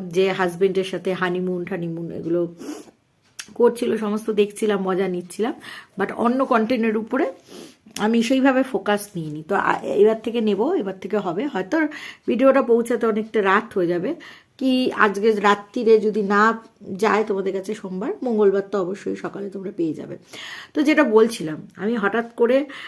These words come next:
আজকে ভাবলাম কার উপরে কথা বলবো, ফারিয়া নাকি মিনা? তারপরে ভাবলাম না, আমি মিনার উপরেই কথা বলবো। তো মিনা বলছে যে মিনা এক বছর ধরে সে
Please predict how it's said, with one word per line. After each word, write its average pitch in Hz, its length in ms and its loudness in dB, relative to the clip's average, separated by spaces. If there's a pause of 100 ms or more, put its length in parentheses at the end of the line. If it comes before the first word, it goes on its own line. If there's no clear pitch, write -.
(220)
আজকে 208 300 -2
ভাবলাম 254 240 0 (120)
কার 220 260 8
উপরে 226 180 2 (100)
কথা 185 180 -2 (100)
বলবো, 156 240 -2 (460)
ফারিয়া 226 380 2 (840)
নাকি 196 520 4 (800)
মিনা? 202 220 2 (500)
তারপরে 269 280 4
ভাবলাম 269 340 4
না, 156 40 -8 (300)
আমি 233 100 0 (100)
মিনার 190 280 0
উপরেই 226 260 0
কথা 156 240 -10
বলবো। 139 200 -10 (760)
তো 311 80 6 (880)
মিনা 277 200 4 (120)
বলছে 294 240 6 (120)
যে 220 100 12 (360)
মিনা 214 240 2 (280)
এক 196 60 0 (140)
বছর 226 280 0 (140)
ধরে 202 220 4 (520)
সে 254 160 0